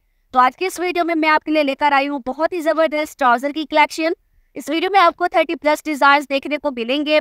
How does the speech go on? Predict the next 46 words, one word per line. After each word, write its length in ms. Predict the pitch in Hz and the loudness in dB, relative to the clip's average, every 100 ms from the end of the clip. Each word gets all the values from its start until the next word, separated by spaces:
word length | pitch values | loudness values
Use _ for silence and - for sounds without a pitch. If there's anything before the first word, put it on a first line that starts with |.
| 233 | 0
बहुत 260 | 240 294 | -2 -2
खूबसूरत 540 | - 311 285 330 330 330 | 0 -2 -2 0 0 0
और 60 | |
यूनिक 280 | 294 302 302 | -4 -4 -4
डिजाइन 380 | 302 277 277 277 262 | -4 0 2 2 0
मैंने 160 | 269 | -4
इस 100 | 269 - | -4 -6
वीडियो 220 | 240 254 | -4 -2
में 120 | 262 | -2
ऐड 300 | - 220 226 | 2 0 0
किए 240 | 247 285 349 | -4 -4 0
हैं 180 | 311 320 _ _ - | 0 -2 _ _ -4
और 120 | 294 | -4
specially 500 | - 302 302 - 349 - | 0 0 0 0 -4 0
ट्रेंडिंग 320 | 302 302 320 | 2 2 0
डिजाइन 440 | 320 302 294 285 294 | -2 -2 0 0 -2
इस 160 | 277 | -4
वीडियो 240 | 294 285 277 | -6 -2 -2
में 100 | 285 | 0
ऐड 260 | 226 233 240 | 0 -2 -4
किए 220 | 302 311 | -8 -6
गए 160 | 285 330 | -6 -2
हैं। 180 | 302 302 | 0 0
लूप्स 380 | 262 311 - | -2 -4 -4
और 160 | - 269 269 | -4 -4 -6
कटवर्क 300 | 254 311 - | -4 -4 -2
के 160 | 320 | -4
जरिए 280 | 277 294 294 | -2 -4 -4
डिफरेंट 400 | 240 247 302 320 - _ _ _ 311 | -6 -6 -2 -2 -4 _ _ _ -2
कटवर्क 340 | 320 320 349 | -2 0 -2
क्रिएट 280 | 320 311 311 | -2 -4 -4
करके 300 | 285 277 294 269 | -2 -4 -2 -2
इन 100 | 285 | 0
डिजाइन 440 | 277 254 254 262 320 | -2 0 2 2 0
को 80 | 302 | -2
क्रिएट 320 | 277 247 233 254 | -4 -4 -4 -4
किया 240 | 285 294 | 0 0
गया 160 | 269 285 | 2 2
है। 120 | 302 | 2
अगर 200 | 269 262 | 0 -2
आप 260 | 247 254 - | 0 0 0
लोग 140 | 294 - 285 | -4 -4 -4
इस 260 | 381 - | -4 -2
टाइप 280 | 320 294 294 | 0 2 0
के 180 | - 302 | -4 -6
डिजाइन 460 | 269 233 247 285 | -6 -2 2 2